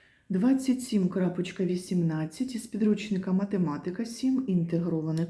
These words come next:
курс, частина перша. Автор підручників Олександр Істер, видавництво Ганеза, дві тисячі двадцять четвертий рік. Розріжте прямокутник, одна сторона якого дорівнює три клітинки,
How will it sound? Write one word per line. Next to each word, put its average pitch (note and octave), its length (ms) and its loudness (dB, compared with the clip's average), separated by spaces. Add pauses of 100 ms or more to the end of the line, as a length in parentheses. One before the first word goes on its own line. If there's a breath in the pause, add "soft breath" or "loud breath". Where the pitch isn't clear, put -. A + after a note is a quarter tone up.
курс, D#4 220 0
частина G3+ 460 0
перша. - 480 -6 (560 loud breath)
Автор C#4 380 -2
підручників A#3 760 -2
Олександр F3+ 760 -2
Істер, B3+ 500 -4
видавництво F3+ 680 0
Ганеза, D3+ 500 -4
дві E3+ 200 -2
тисячі E3+ 520 -2
двадцять G#3 480 -4
четвертий E3 560 -8
рік. - 240 -16 (760 loud breath)
Розріжте A#3+ 540 2
прямокутник, G#3+ 920 2
одна G3 320 0
сторона F3+ 400 0
якого E3 440 -2
дорівнює D#3+ 460 0
три E3 200 -4
клітинки, C#3 840 -2